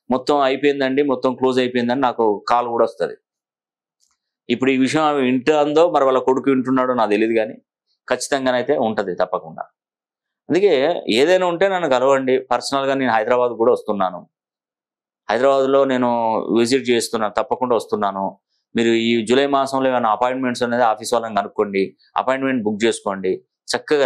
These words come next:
రండి. హైదరాబాద్ నేను అంతా పర్ఫెక్ట్గా చూసి మీకు తప్పకుండా మంచి కరెక్షన్ ఇస్తాను. మీరు మాతో మంచి చక్కగా మాట్లాడుకోవడానికి కూడా అవకాశం ఇస్తాను. ఉమ్, తప్పకుండా నేను చెప్పినట్టుగా మీరు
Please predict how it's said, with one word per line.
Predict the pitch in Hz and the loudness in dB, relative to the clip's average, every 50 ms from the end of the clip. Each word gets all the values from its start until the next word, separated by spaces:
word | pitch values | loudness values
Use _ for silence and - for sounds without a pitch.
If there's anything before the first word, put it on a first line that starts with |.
| 113 | 0
రండి. | 110 107 113 107 104 | 0 -2 0 0 0
హైదరాబాద్ | 110 107 113 117 113 113 110 107 110 | 0 0 2 2 2 2 0 -2 -2
నేను | 110 104 | -4 -4
అంతా | 110 113 113 123 120 123 - | -4 -2 0 0 0 0 -2
పర్ఫెక్ట్గా | - - 120 117 117 117 113 110 107 | -4 -4 -4 -4 -2 -2 -2 -2 -2
చూసి | 107 104 - - - _ _ _ _ _ - | -8 -10 -12 -16 -20 _ _ _ _ _ -8
మీకు | 104 98 - | -6 -4 -4
తప్పకుండా | 110 - 113 113 120 117 113 107 | -2 -2 0 -2 0 0 0 -2
మంచి | 107 107 - - | -2 -4 -4 -2
కరెక్షన్ | 104 101 98 - - 98 95 | -2 -2 -4 -6 -6 -8 -6
ఇస్తాను. | - - 92 90 90 85 76 - _ _ _ _ _ _ _ _ - 117 | -6 -4 -4 -4 -4 -6 -14 -18 _ _ _ _ _ _ _ _ -2 0
మీరు | 135 151 170 160 139 127 131 135 131 120 117 | 0 2 4 4 4 4 2 0 0 0 0
మాతో | 120 127 131 147 143 131 120 120 123 127 - - _ _ - 123 | 0 0 2 2 2 2 2 2 0 -2 -4 -10 _ _ -8 -6
మంచి | 135 131 - - | -6 -4 -4 -4
చక్కగా | 147 147 165 165 147 131 131 | -4 0 0 0 0 2 2
మాట్లాడుకోవడానికి | 143 147 147 165 160 156 156 147 143 143 135 135 127 127 120 123 | 0 2 2 0 0 2 2 0 2 2 2 2 0 0 0 -2
కూడా | 123 139 117 | 0 2 2
అవకాశం | 110 113 120 117 113 - 107 95 | 2 2 0 -2 -2 -2 -6 -8
ఇస్తాను. | - - - 85 80 85 - - _ _ _ _ _ _ _ _ _ _ _ _ _ _ - 165 | -6 -6 -6 -6 -6 -8 -14 -20 _ _ _ _ _ _ _ _ _ _ _ _ _ _ -6 -4
ఉమ్, | 190 180 190 135 | -4 0 0 -2
తప్పకుండా | 127 - 147 147 147 147 147 139 | 0 0 -2 -2 -2 -2 -2 -2
నేను | 131 113 113 | 0 -2 -2
చెప్పినట్టుగా | 110 - 127 127 123 123 143 135 120 113 110 - - | 0 0 -2 -2 0 0 0 0 0 0 -2 -2 -2
మీరు | 107 104 101 | 0 0 2